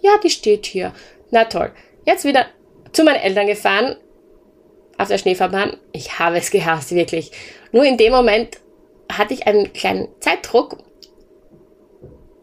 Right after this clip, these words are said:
und da habe ich dann kurz umgedacht oder schnell umgedacht, hey, ich ärgere mich jetzt gar nicht darüber. Das ist einfach jetzt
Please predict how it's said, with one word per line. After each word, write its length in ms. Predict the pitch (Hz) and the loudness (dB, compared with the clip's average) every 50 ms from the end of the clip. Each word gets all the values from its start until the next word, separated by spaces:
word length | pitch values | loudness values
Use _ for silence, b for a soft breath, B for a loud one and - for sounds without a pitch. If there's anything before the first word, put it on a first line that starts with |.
| _ _ | _ _
und 160 | - 220 226 214 | -2 0 2 2
da 120 | 220 247 | 2 0
habe 100 | 277 330 | 0 0
ich 80 | 311 - | 2 2
dann 240 | 262 247 - - | 2 2 2 -2
kurz 340 | - - - 415 427 427 - | -2 2 4 4 4 4 0
umgedacht 540 | - - 277 285 262 240 262 269 285 - - | -2 0 2 2 2 2 2 0 0 0 -2
oder 180 | 220 208 208 202 | 0 0 0 -2
schnell 400 | - - 220 214 220 254 320 - | -2 0 2 4 4 2 2 0
umgedacht, 400 | - 247 247 233 254 262 285 B B B B B B B B _ _ _ _ _ _ _ _ _ _ _ - | -2 0 0 0 0 -2 -4 B B B B B B B B _ _ _ _ _ _ _ _ _ _ _ -2
hey, 200 | 208 220 233 - - | 0 2 2 2 0
ich 160 | - - - | -6 -4 -2
ärgere 200 | - 226 247 226 | 0 2 2 2
mich 120 | 214 208 | 0 0
jetzt 160 | - 180 180 | -2 -6 -4
gar 140 | - 175 165 | -4 -4 -4
nicht 180 | 180 175 - - | -6 -6 -6 -8
darüber. 340 | 175 170 - 165 170 - - | -8 -6 -8 -8 -6 -8 -6
Das 240 | - - 220 - | -4 -4 -4 -4
ist 120 | 254 240 - - - | -4 -6 -8 -4 -2
einfach 280 | 208 208 240 262 262 | 0 0 0 0 -2
jetzt 340 | 233 - 220 220 220 - B | 0 0 0 0 0 -4 B